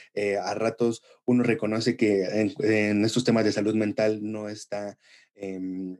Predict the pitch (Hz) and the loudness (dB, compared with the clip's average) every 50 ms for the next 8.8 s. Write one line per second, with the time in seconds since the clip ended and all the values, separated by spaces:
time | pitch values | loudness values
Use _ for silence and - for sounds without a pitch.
0 | _ _ 110 113 113 113 117 120 120 113 107 98 - - 113 113 110 107 104 107 | _ _ -6 -4 -2 0 0 0 0 0 -2 -2 -2 -2 -2 0 0 -2 -2 -2
1 | 113 123 139 147 139 - 143 139 139 139 143 139 143 143 143 _ - - - _ | 0 0 0 -2 -2 0 0 0 0 0 0 -2 -2 -2 -6 _ -20 -20 -20 _
2 | _ 107 107 104 104 104 107 107 - 117 139 143 151 143 135 120 - 110 - - | _ -16 -14 -10 -10 -8 -10 -8 -6 -6 -2 -2 -2 -2 -2 -2 -4 -4 -6 -4
3 | 113 113 113 113 - - 120 107 104 - - - - 117 120 120 113 113 117 120 | -4 -2 -4 -4 -4 -6 -6 -6 -6 -10 -14 -6 -2 -2 0 -2 -2 -2 -2 0
4 | 113 120 123 233 254 - _ _ _ _ _ _ - 107 107 107 104 104 107 104 | 0 0 -2 -2 -4 -8 _ _ _ _ _ _ -8 -6 -4 -4 -2 -2 -4 -4
5 | 104 110 131 131 - 127 131 135 135 - 120 110 104 - - - 120 117 117 117 | -2 -2 -4 0 2 2 2 2 2 -2 -4 -4 -6 -12 -8 -6 -6 -4 -4 -8
6 | - _ 113 120 123 139 139 - 110 104 107 - - 107 117 117 117 117 110 107 | -10 _ -8 -6 -6 -6 -4 -6 -4 -4 -4 -2 -2 0 0 0 2 0 0 0
7 | 117 117 117 120 - - 110 110 110 107 101 - _ _ 117 104 101 101 98 101 | 0 0 0 -2 -6 -10 -12 -10 -10 -10 -12 -14 _ _ -12 -12 -10 -10 -12 -10
8 | 107 113 110 107 - 107 110 113 120 120 - - 98 92 90 _ | -10 -10 -10 -10 -12 -12 -8 -8 -8 -8 -8 -14 -20 -20 -20 _